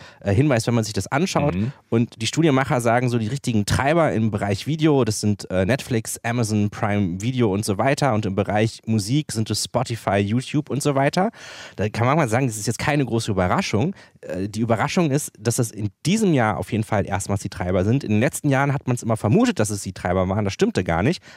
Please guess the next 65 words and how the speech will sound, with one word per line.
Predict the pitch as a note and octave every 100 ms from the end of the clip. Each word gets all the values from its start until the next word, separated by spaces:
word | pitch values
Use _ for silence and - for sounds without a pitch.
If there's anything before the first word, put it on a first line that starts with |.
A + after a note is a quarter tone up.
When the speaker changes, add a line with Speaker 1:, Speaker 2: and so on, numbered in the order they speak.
| -
Speaker 1:
Aber | G2
in |
diesem | F#2+ D3+ F#3+
Jahr | C#3 D3 -
hat | - -
sich | A#2
das | G#2+
mal | A2
erfüllt. | E2 - D#2+ D2+ - _
Speaker 2:
Was | - A#2
ich |
ganz | C#3+ A#2
spannend | - C3
finde, | C#3+ B2+ A2+
kleine, | A2+ A2+ A2
äh, | F#2+
Randbemerkung, | - G2 B2 B2 B2+ A#2+ - - -
äh, | G#2+
man | G#2
könnte | G2+ C3+ D3
also | A#2
jeden | G2+ F#2 A2 C#3+
Tag | C3 A#2+ - -
einen | G2+ B2 C#3 C3 B2 A#2 -
Was | A2 A2+
mit | B2+
Medien | A#2+ C3+ F#2+
Podcast | F#2 - F#2+ -
hören, | G#2+ A#2 B2
sozusagen. | F#2+ G#2 G#2 G2+ G#2+ A#2
Das | G#2+
würde | A#2+
diese | A2 A2+
Statistik | A2 A2+ A#2+ - -
jetzt | -
hergeben. | C#3+ G#2+ E2+ E2+
Das | F#2
würde | A#2+
man | C3
schaffen | - B2 -
an | G2
einem | C#2 C#2
Tag. | E2 -
Speaker 1:
Ja, | F#3 G3 D3+
wir | C#3+
sollten | C3+ D3+ E3+ D#3
mal | D#3+
darüber | D3+ D#3
nachdenken, | D3 - E3+ D#3+
auf | F3
eine | E3
tägliche | - A#3+ D#3+ -
Speaker 2:
<laughs> |
Ja, |
Speaker 1:
Erscheinungsweise | - - A2 E3+ F3+ G2+ G2+
Speaker 2:
ich |
glaube | G#2 A#2+ D#3+
Speaker 1:
umzustellen. | E3+ A2+ G2 A2+ F3
Speaker 2:
auch. |
Es | G#3+
wäre | F3
Raum | F#3+ D#3+
dafür | A#2+ G#2
da. | G#2 E2+
Aber | A#2